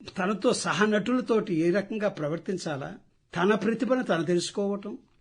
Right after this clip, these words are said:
తన ఎదురుకుండా ఉన్న వాళ్ళలో ప్రతిభను తెలుసుకోవటం, ఏ రకమైన భేషజాలు అహంభావాలు లేకుండా చక్కటి అరవై సంవత్సరాల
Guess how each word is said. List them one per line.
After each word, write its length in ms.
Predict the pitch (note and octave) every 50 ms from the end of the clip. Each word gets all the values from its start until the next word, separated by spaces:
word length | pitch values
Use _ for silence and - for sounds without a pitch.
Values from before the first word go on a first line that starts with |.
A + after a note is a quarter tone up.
| _ _ - G3
తన 240 | G3 A3 A#3 A#3+ A#3 - G3
ఎదురుకుండా 720 | E3+ F#3 F3 B3 B3+ C4+ - C4+ B3+ B3 B3+ B3+ B3 B3
ఉన్న 180 | B3 A#3+ A#3+
వాళ్ళలో 340 | A#3 A#3 A#3+ A#3 A3+ A3+ A3+
ప్రతిభను 540 | A3 - F3 F3 E3+ - F#3+ G#3 G#3+ G#3+ G3+
తెలుసుకోవటం, 680 | F#3+ F#3 F3+ - - - G3+ G3 G3 F#3+ - G3+ G#3+ - - _ _ - - _ _ _ -
ఏ 200 | E3 F3+ A3 A#3+
రకమైన 420 | A#3 A3 - - G#3 G#3 G#3 F#3+ E3
భేషజాలు 640 | C#3 F3 G3 F#3 - A3 G3+ F#3+ F#3+ F#3 F#3 F#3
అహంభావాలు 600 | E3 C#3 B2 D#3+ D#3+ E3 E3 E3+ E3+ E3+ E3 D3+
లేకుండా 580 | D3 D3 D#3 D3+ - G3+ G3 G3+ G3+ G3 D#3 - - - - _ _ - -
చక్కటి 480 | E3+ E3+ - - _ - A3 G3+ F3+ F3+
అరవై 380 | D#3 D#3 D#3+ D#3 D#3 D#3 D#3
సంవత్సరాల 840 | D3+ D3+ D3 C#3+ E3 F3 F3 - G3 G3+ G#3 G#3+ A3+ A3+ G3 D#3+